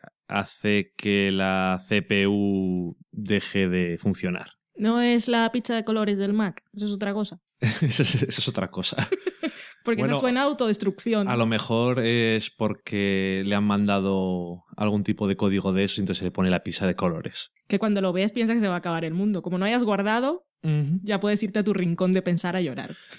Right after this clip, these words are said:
Speaker 1: Que dicen eso de, eh, Halt and Catch Fire,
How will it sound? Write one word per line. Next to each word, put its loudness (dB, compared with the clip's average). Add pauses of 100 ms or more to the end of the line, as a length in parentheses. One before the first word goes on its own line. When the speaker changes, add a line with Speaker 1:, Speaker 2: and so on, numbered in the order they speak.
(220)
Speaker 1:
Que 2
dicen 0
eso -4
de, -2 (120)
eh, -4 (120)
Halt -2
and 0
Catch -6
Fire, -2